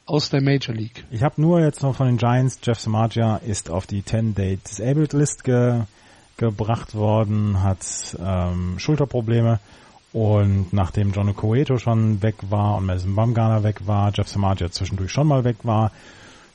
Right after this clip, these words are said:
Speaker 2: ja, das ist, eigentlich haben die San Francisco Giants dafür, dass ihr Starting Pitching also quasi wöchentlich wegbricht, noch einen richtig guten Job gemacht.
Speaker 1: Mhm.
Speaker 2: Mehr hab ich nicht.
Speaker 1: Gut, dann lass uns noch ganz schnell einen Blick auf die Baseball-Bundesliga werfen, wo es am Feiertag,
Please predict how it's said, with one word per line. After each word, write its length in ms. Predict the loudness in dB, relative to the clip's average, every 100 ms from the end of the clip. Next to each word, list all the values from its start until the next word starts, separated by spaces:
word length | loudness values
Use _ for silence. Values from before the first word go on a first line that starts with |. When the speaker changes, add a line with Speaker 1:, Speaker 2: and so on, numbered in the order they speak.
| -18
Speaker 2:
ja, 80 | -16 -18 -20 -20 -20 -20 -20 -20
das 200 | -18 -16
ist, 280 | -16 -16 -18 -20 -20 -20 -20 -8
eigentlich 460 | 0 2 2 2 2
haben 160 | 2
die 120 | 2
San 220 | 0 0 0
Francisco 420 | 0 0 0 0
Giants 320 | 2 2 2
dafür, 440 | 2 2 2 0 0 -10 -20 -6
dass 140 | -2
ihr 80 | 0
Starting 400 | 2 2 2 2
Pitching 380 | 0 -2 -4 -6
also 320 | -4 -2 -4 -6 -16
quasi 340 | -2 0 2
wöchentlich 400 | 0 0 -2 0
wegbricht, 480 | -2 -4 -2 -2 -4 _ _ _ _ _
noch 100 | 0
einen 80 | 2
richtig 240 | 0 -2
guten 180 | -2 0
Job 160 | 0 -2
gemacht. 260 | -8 -14 -18 -20 -20 _ _
Speaker 1:
Mhm. 300 | 2 2 0 -4
Speaker 2:
Mehr 120 | -2 0
hab 60 |
ich 100 | -2
nicht. 140 | -8 -20 _ _ _ _ _ -20 -20 -20 -20 -20 -20 _ 0
Speaker 1:
Gut, 320 | 4 4 4
dann 140 | 2
lass 220 | 2 0
uns 160 | -4 -4
noch 120 | -4
ganz 240 | 0 0 0
schnell 240 | 2 2
einen 80 | 2
Blick 200 | 0 -2
auf 140 | -2
die 120 | -2
Baseball-Bundesliga 1080 | 2 2 2 0 0 2 2 2 2 2 4
werfen, 360 | 2 2 0 2
wo 160 | 4
es 140 | 4 2
am 140 | -2
Feiertag, 640 | 2 4 4 4 2 0